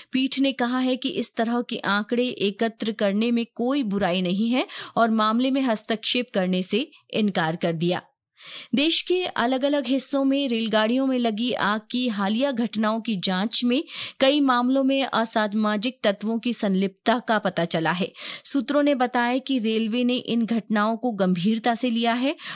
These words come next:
और रेलवे सुरक्षा बल मामले की गहन जांच कर रहा है। इनमें राजस्थान की भी दो घटनाएं शामिल हैं। पाली के अमरपुरा स्टेशन के पास एक घटना में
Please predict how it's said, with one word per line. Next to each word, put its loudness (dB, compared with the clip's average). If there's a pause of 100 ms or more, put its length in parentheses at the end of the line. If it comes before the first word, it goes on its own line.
(100)
और 4
रेलवे 0
सुरक्षा -2
बल 2
मामले 2
की -6
गहन 0
जांच -2
कर -2
रहा -2
है। -2 (320)
इनमें 4
राजस्थान 0
की -2
भी -2
दो -4
घटनाएं 0
शामिल 0
हैं। 0 (360)
पाली 4
के 0
अमरपुरा 0
स्टेशन -2
के -2
पास -2
एक -2
घटना 0
में 2